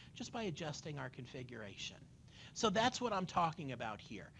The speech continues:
You have in your organization this very, very complex piece of software,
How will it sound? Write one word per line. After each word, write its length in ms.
You 280
have 480
in 200
your 160
organization 840
this 180
very, 720
very 360
complex 640
piece 300
of 100
software, 720